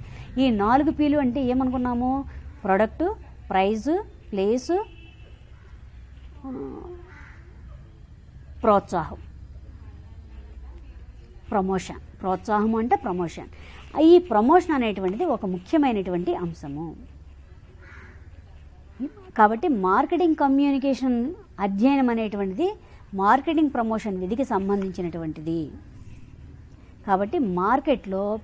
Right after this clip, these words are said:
పెరుగుతున్నటువంటి పోటీ కారణంగా వినియోగదారుడు వాటి గురించి ముందే తెలుసుకుంటాడు కాబట్టి సరియైన లక్ష్యం గల వినియోగదారులకు గ్రూప్ని ఎంచుకుని వాళ్ళకి వాటి గురించి ఈ, ట్రై-, మార్కెటింగ్ కమ్యూనికేషన్లో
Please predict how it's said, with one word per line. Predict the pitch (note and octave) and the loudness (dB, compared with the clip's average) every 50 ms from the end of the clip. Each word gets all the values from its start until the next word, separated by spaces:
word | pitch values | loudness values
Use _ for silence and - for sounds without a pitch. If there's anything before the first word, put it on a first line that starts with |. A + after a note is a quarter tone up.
| - - | -4 0
పెరుగుతున్నటువంటి | G#3 G#3+ A3+ B3+ D4 - - D4+ C#4 C4+ C4+ A#3 B3+ A#3+ A#3 G#3 A3+ F#3+ | 2 2 2 2 2 0 0 0 0 0 0 0 0 -2 0 -2 -2 -4
పోటీ | - - - F#3 G#3 B3+ - E4 D#4+ | -6 -4 -2 0 0 2 2 2 2
కారణంగా | D#4 - A#3+ A3 G3+ G3 F#3+ F#3 F#3 F#3 F#3+ G3 | 2 2 2 2 2 2 0 0 0 0 0 0
వినియోగదారుడు | F#3 F3 F3+ G3 A3+ C#4 D#4 D#4 C#4 B3+ G#3+ A3+ G3+ F#3+ F#3 F#3+ | 0 -2 -2 0 2 4 4 4 2 2 0 0 0 0 0 0
వాటి | G3+ G3 F3+ F3+ | 0 0 0 -2
గురించి | F#3+ G3+ B3 B3 C4+ F#3+ | -2 -4 -2 -2 -2 -2
ముందే | F3 F3 F#3+ A3+ D4+ D#4+ | -2 -4 -2 0 0 -2
తెలుసుకుంటాడు | - A#3+ G#3+ G3 - - - F#3+ F3+ F#3 F#3+ F3 F3 | 0 -2 -4 -6 -6 -6 -6 -4 -4 -2 -2 -2 -2
కాబట్టి | E3+ F3 E3+ D#3+ D#3+ D3+ - - D#3 D#3 D#3+ D#3+ - - - - - - - - - - - - - - - - - - - - - - - - - - - - | -4 -4 -4 -4 -6 -8 -8 -6 -6 -6 -6 -6 -8 -12 -16 -20 -20 -20 -20 -20 -20 -20 -20 -20 -20 -20 -20 -20 -20 -20 -20 -20 -20 -20 -20 -20 -20 -16 -2 2
సరియైన | G#3+ G3 G#3 A#3 C4+ D4+ E4 F4 E4 E4+ C4 | 2 2 4 4 6 8 8 8 8 6 4
లక్ష్యం | G3 F3+ F3+ F3+ - D4+ D4+ C#4+ C#4 | 2 0 -2 -2 0 0 2 4 4
గల | C4+ A3+ | 4 2
వినియోగదారులకు | G3+ G3 G3+ G#3 A3+ A#3+ A3+ A#3 G#3+ A3 G3+ F#3 F#3 F3+ F3 F3 F3 F3+ C4 | 2 0 0 0 2 2 2 2 2 0 0 2 0 -2 -2 -4 -6 -6 -4
గ్రూప్ని | A#3+ F#3 F#3 G#3 A#3+ B3+ - D4 C4+ G#3+ F#3+ | -4 0 4 4 4 4 4 2 0 2 2
ఎంచుకుని | F3 F3+ F3+ - A3+ - G3+ G3 F#3+ F#3+ G3 B3+ - - - - - - - - - A#3 | 0 -2 -2 -4 -4 -2 0 2 2 0 0 -4 -8 -14 -20 -20 -20 -20 -20 -14 -2 2
వాళ్ళకి | A3 A#3 A#3 A3+ A3 - F4 G#4+ - - - - - - F#3+ | 4 6 6 4 4 2 0 -2 -2 -8 -18 -20 -16 -2 4
వాటి | G3 G3+ G3+ G3 F3+ | 4 4 6 4 2
గురించి | F#3 G3 C4+ D4 C#4+ - F4 G4 A4+ - - - - - - - - - - - - - | 0 2 2 2 2 2 0 -2 -2 -4 -8 -18 -20 -20 -20 -20 -20 -20 -20 -20 -14 -8
ఈ, | F#3 G3 D#4+ G4+ C4+ C4 A#3+ A3+ G#3+ G3+ G#3 G#3+ G4+ G4+ G4+ F#4+ - - G3+ | -6 -4 -4 -2 0 0 2 2 2 0 -2 -2 -6 -8 -12 -14 -12 -2 2
ట్రై-, | G3+ G#3 G#3 G#3+ G#3 G3 F#3+ F#3+ | 4 4 4 4 2 2 2 4
మార్కెటింగ్ | G3 G3+ A#3+ C4 - D#4 D#4+ C#4+ C4 | 6 6 6 6 4 4 4 4 4
కమ్యూనికేషన్లో | C#4 B3 A#3 A#3 A#3 G#3+ G3+ G3+ F#3 F3+ F#3+ F3+ F3+ A3+ C#4+ E4 | 4 2 2 2 0 0 0 -2 -2 -2 -2 0 0 2 2 2